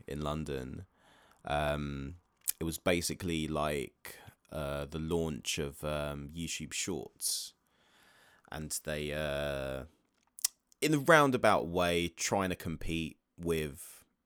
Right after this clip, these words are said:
you know, TikTok and Reels. And, oh, whenever you go there, like, I used, mate, I used to hang out there so much. They used to have a YouTube space at, um, in London, and it was so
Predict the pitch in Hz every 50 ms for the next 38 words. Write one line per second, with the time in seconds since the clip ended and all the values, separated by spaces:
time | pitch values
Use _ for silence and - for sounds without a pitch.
0 | _ _ - - 76 55 50 55 - - - - - - - - 76 67 62 62
1 | - - 69 65 64 65 67 62 60 62 62 62 67 67 - - - - - _
2 | _ _ _ _ _ _ - - - _ _ _ _ - - 69 71 76 76 76
3 | 71 69 67 65 - - - - - - - - - - _ _ _ _ - 95
4 | 95 98 104 101 101 110 123 123 147 143 110 - 113 107 117 117 120 117 113 107
5 | 107 - 113 127 147 160 - - 139 127 104 87 98 120 123 - - 123 120 120
6 | 113 107 107 98 - - 92 87 82 - - - 107 95 95 95 90 95 95 82
7 | 76 - - 90 95 104 - - 120 110 120 117 101 98 92 90 85 82 82 90
8 | 101 104 - - - 98 87 82 78 73 - - - - 90 82 76 71 71 -
9 | - - - - - - - _ _ _ _ _ _ _ _ _ _ - - -
10 | 80 62 65 76 80 80 78 76 76 73 73 71 73 82 87 92 - _ _ -
11 | - - - 82 82 85 82 80 82 85 82 78 78 73 71 71 69 80 87 _
12 | _ _ _ _ _ _ _ _ _ _ _ _ _ _ _ _ - 101 92 85
13 | 64 - - - - - - - 127 107 104 101 95 92 90